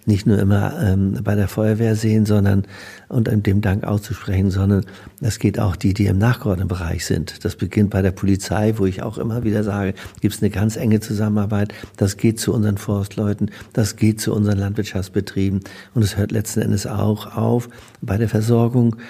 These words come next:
äh, der Kolleginnen und Kollegen, wenn sie im Brandeinsatz sind. Die werden nämlich immer vergessen, nämlich die für Getränke, für Essen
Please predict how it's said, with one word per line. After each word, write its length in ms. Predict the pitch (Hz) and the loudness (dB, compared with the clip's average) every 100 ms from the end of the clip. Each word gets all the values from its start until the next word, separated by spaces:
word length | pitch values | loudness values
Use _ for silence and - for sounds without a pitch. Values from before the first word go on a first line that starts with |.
| - - - | -20 -8 0
äh, 220 | 113 110 | 2 4
der 180 | 110 110 | 2 2
Kolleginnen 440 | 120 110 110 113 | 2 2 4 2
und 60 | 107 | 2
Kollegen, 380 | 104 104 107 | 2 4 4
wenn 100 | 110 | 2
sie 140 | 110 120 | 0 0
im 260 | 113 113 110 - - | 2 2 0 -10 -2
Brandeinsatz 640 | 117 127 98 85 95 85 | -2 0 0 0 -2 -4
sind. 180 | 98 92 | -6 -4
Die 80 | 101 | -2
werden 140 | 101 101 | 0 2
nämlich 200 | 95 104 | 2 0
immer 160 | 101 | -2
vergessen, 520 | 92 110 127 110 80 - - - - | -2 -2 -2 -2 -4 -8 -20 -10 -2
nämlich 240 | 98 85 | -2 -2
die 160 | 104 95 | -4 -2
für 260 | 104 92 | 0 -2
Getränke, 720 | 87 - 104 107 107 107 104 | 0 -2 0 2 2 4 0
für 160 | 98 - | 0 -2
Essen 440 | 110 104 110 107 | -2 2 2 2